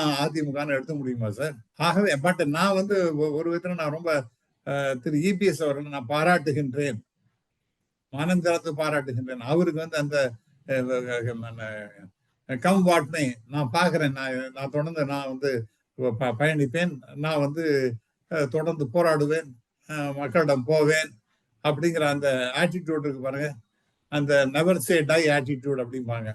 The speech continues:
அது அவர்கிட்ட நிறைய இருப்பதாக நான் பார்க்கின்றேன். ஆகவே, அஹ், இ-, இந்த மாதிரி, அஹ், ஒரு சின்ன சின்ன குழுக்கள்லாம் பெரிய அளவிற்கு அந்த கட்சியை வந்து டேமேஜ் பண்ணிடும் அப்படின்னு நான் நம்ப-, நம்பல. ஆனால் இன்னைக்கு இருக்கக்கூடிய நிலைமை, let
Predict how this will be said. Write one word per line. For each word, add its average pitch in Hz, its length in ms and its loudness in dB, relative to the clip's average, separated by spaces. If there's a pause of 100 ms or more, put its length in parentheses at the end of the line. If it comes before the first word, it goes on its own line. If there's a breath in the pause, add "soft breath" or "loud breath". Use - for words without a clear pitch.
(480)
அது 151 180 4
அவர்கிட்ட 160 340 4
நிறைய 165 400 4
இருப்பதாக 147 480 0
நான் 123 240 -6
பார்க்கின்றேன். 131 540 -4
ஆகவே, 151 420 0 (580)
அஹ், 135 640 0 (300)
இ-, 143 220 -4
இந்த 175 280 2 (120)
மாதிரி, 165 380 2 (600)
அஹ், 143 300 0 (100)
ஒரு 143 160 -2
சின்ன 190 260 2
சின்ன 156 300 0
குழுக்கள்லாம் 170 680 -2
பெரிய 160 260 -2
அளவிற்கு 139 420 0 (520)
அந்த 139 220 -2
கட்சியை 143 380 0
வந்து 135 200 0
டேமேஜ் 151 400 0
பண்ணிடும் 127 440 -6
அப்படின்னு 123 300 -4
நான் 113 160 -6
நம்ப-, 120 240 -10
நம்பல. 120 380 -6
ஆனால் 180 400 4 (520)
இன்னைக்கு 175 380 4
இருக்கக்கூடிய 196 500 6
நிலைமை, 156 340 0
let 160 180 0